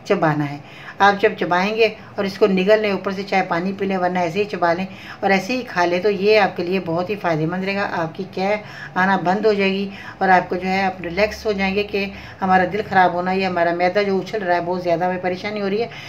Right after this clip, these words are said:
तो वो हमारा बिल्कुल ठीक हो जाएगा। आप ये आजमा कर देखें, बहुत ही कामदार नुस्खा है और छोटा सा है, लेकिन फ़ायदा इसके बहुत ज़्यादा है। और ये काम की चीज़ें हैं, कोई नुकसान वाली चीज़ें नहीं कि आपको ये चीज़ें नुकसान दे देंगी,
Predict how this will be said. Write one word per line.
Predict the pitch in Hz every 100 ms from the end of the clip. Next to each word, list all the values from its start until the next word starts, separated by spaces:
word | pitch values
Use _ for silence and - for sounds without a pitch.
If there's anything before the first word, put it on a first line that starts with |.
| - -
तो | 247
वो | 233 262
हमारा | 240 202 214 208 - - -
बिल्कुल | 240 285
ठीक | - 185
हो | 165
जाएगा। | 147 147 147 - - -
आप | 190 196
ये | 214
आजमा | 175 175
कर | 165 220
देखें, | 196 190 208 175
बहुत | 180 208
ही | 220
कामदार | - 180 175 196
नुस्खा | 196 180 -
है | 190 196
और | 190 190
छोटा | - 240 285
सा | 269
है, | 214 214 220 - - -
लेकिन | 214 254
फ़ायदा | 226 208 208 254
इसके | - 220
बहुत | 180 160 151
ज़्यादा | 156 147
है। | 147 - - - -
और | 208
ये | 240
काम | 233 196 202
की | 202 220
चीज़ें | 202 196
हैं, | 208
कोई | 202 196
नुकसान | 190 - 175 175
वाली | 190 190
चीज़ें | 185 180
नहीं | 180
कि | 185
आपको | 180 165 180
ये | 175 175
चीज़ें | 170 165
नुकसान | 175 156 - 180
दे | 208
देंगी, | 214 214 220